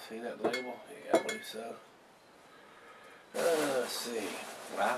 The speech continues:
there's still more in here. All right, we got another one. Another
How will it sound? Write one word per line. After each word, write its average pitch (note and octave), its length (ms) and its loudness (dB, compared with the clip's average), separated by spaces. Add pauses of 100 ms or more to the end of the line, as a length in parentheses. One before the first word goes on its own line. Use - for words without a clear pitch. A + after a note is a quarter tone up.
(160)
there's A2 260 -6
still A#2 180 -2
more B2 280 6
in C#3 100 4
here. A2+ 220 0 (3750)
All - 160 -8
right, C#3 240 4
we A#2+ 120 2
got A#2 180 8
another C3 480 12
one. E3 200 6 (1600)
Another G#2 240 2